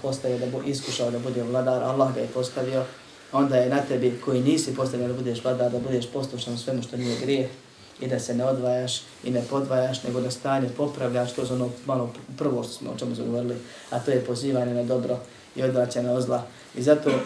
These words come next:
šejh kaže sljedeće: "Wa yadinuna lin nas-, bin nasihati lil ummati", i kaže, smatraju da je od vjere savjetovanje ili odnos ispravan prema ummetu, a to će biti, ako Bog da, vjerovatno samo po sebi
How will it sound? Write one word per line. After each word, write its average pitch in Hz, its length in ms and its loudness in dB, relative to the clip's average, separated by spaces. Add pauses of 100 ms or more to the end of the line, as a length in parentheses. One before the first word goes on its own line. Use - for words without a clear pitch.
(160)
šejh 127 360 2
kaže 123 300 4
sljedeće: 127 480 0 (120)
"Wa 131 240 4
yadinuna 147 520 6 (200)
lin 139 240 4
nas-, 131 280 0
bin 160 200 0
nasihati 143 580 2
lil 127 220 0
ummati", 139 520 4 (420)
i 131 120 -4
kaže, 143 260 8
smatraju 143 680 4
da 131 100 6
je 131 280 6 (240)
od 151 200 6
vjere 131 380 4 (400)
savjetovanje 127 1080 2 (440)
ili 127 300 2
odnos 139 680 2
ispravan 131 560 2
prema 123 280 0
ummetu, 135 440 0 (440)
a 131 220 2 (140)
to 135 140 2
će 127 140 -2
biti, 120 200 -2
ako 117 160 -4
Bog 127 180 2
da, 120 80 4
vjerovatno 123 460 0
samo 127 340 0
po 127 100 -2
sebi 117 200 -4